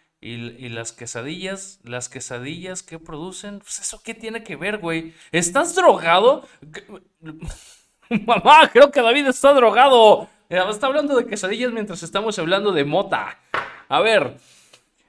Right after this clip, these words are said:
¿qué más dice? El pu-, el quince, el, el, el último, el último punto, y el quinceavo dice, estimula la creatividad. Falso. Aquí yo,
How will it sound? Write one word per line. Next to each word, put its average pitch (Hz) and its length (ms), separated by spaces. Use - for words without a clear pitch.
¿qué 202 140
más 247 180
dice? 247 320
El 180 160
pu-, 202 160
el 202 240
quince, 240 720
el, 170 320
el, 170 220
el 185 120
último, 269 460
el 170 160
último 220 340
punto, 208 640
y 127 140
el 123 220
quinceavo 170 440
dice, 165 300
estimula 185 540
la 233 160
creatividad. 165 880
Falso. 156 1000
Aquí 320 520
yo, 285 600